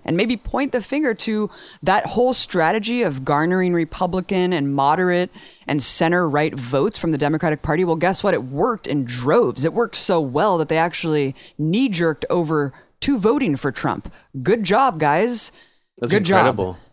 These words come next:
Speaker 1: Yeah, it's an incredible statistic. And I just, this is what I'm gonna say to everyone who, who says, "I cost the election, someone else just blame me today." They're like, "Thanks, Abby, for helping Trump win."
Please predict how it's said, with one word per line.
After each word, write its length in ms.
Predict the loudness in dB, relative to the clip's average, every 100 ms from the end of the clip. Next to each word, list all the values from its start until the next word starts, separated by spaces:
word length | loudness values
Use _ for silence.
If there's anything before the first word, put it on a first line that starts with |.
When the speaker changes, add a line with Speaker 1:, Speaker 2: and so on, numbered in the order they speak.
| 0
Speaker 1:
Yeah, 200 | 2 2
it's 180 | 2
an 60 | 2
incredible 520 | 0 0 0 2 2
statistic. 420 | 0 0 0 0 2
And 60 |
I 100 | 2
just, 240 | 0 -2 -2
this 120 | -2
is 120 | 0
what 80 | 0
I'm 80 | 0
gonna 120 | 0
say 200 | 0 0
to 60 |
everyone 500 | 0 0 2 2 0
who, 340 | 0 0 -2 -4 _ -6
who 180 | -4
says, 220 | 0 0 0
"I 280 | 0 0
cost 340 | 0 0 0 0
the 60 |
election, 180 | -2 -2
someone 200 | -2 -2
else 140 | -2 -2
just 240 | -4 -4
blame 260 | -2 0 0
me 100 | 0
today." 180 | 0
They're 140 | 0 0
like, 160 | -2
"Thanks, 480 | -4 -2 -2 -2 0
Abby, 260 | 0 0 -2
for 180 | -2 -2
helping 360 | -2 -2 -4
Trump 320 | -2 -4 -4
win." 340 | -4 -2 -4